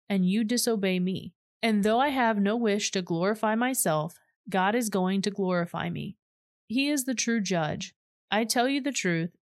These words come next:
anyone who obeys my teaching will never die." The people said, "Now we know you are possessed by a demon. Even Abraham and the prophets died,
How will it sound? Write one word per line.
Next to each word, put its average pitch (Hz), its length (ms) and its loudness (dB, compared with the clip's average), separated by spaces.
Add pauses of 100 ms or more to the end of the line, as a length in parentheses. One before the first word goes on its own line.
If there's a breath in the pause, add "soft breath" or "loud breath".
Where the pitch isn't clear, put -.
anyone 262 380 0
who 262 240 0
obeys 208 400 0
my 233 180 0
teaching 175 520 -4
will 180 160 0
never 185 260 2
die." 170 460 -2 (180)
The 220 80 0
people 262 360 -2
said, - 400 -2 (480)
"Now 185 200 2
we 240 140 2
know 180 320 -2
you 190 220 0
are 175 140 0
possessed 175 440 -2
by 202 120 0
a 208 80 -2
demon. 185 420 -4 (340)
Even 254 320 0
Abraham 180 640 0
and 175 180 0
the 160 60 -2
prophets 208 520 -2
died, 143 400 -4